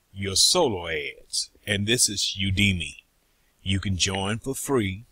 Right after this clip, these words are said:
but after you join, you wanna go over and purchase you some solo ads, and you can get some quality clicks in this way. This is after you join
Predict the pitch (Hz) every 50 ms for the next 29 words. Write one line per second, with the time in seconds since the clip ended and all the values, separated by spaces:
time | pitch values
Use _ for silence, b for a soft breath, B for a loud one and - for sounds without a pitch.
0 | _ _ _ _ _ - - - _ _ _ _ _ _ _ _ - 95 90 92
1 | 87 85 - - 107 110 120 127 127 117 - 135 127 117 101 95 92 90 90 101
2 | 104 104 101 98 92 90 90 95 92 _ _ _ _ - - _ _ - 107 113
3 | 120 117 120 123 107 117 107 95 98 98 95 - - - 165 160 - - - 101
4 | 92 - - 95 104 104 101 101 101 98 - - - - - - 104 101 98 90
5 | - - - - 160 151 131 107 92 90 90 82 80 80 78 78 73 71 _ -
6 | - - - - - _ _ _ _ _ _ _ _ _ _ - 107 107 107 107
7 | 107 107 110 104 - 107 104 98 95 101 101 95 - 95 92 90 - - 110 101
8 | 101 101 95 90 - - 92 87 85 82 _ - - _ _ _ - - 127 117
9 | 98 - - - - - - _ _ _ _ _ _ _ _ - 104 98 92 92
10 | 92 95 113 110 101 - - 90 87 82 - - - - _ _ _ _ _ B
11 | B B B B _ _ _ _ - 101 113 117 - - - - 123 113 120 -
12 | - 127 120 123 123 123 110 - 110 107 107 110 110 110 110 110 110 110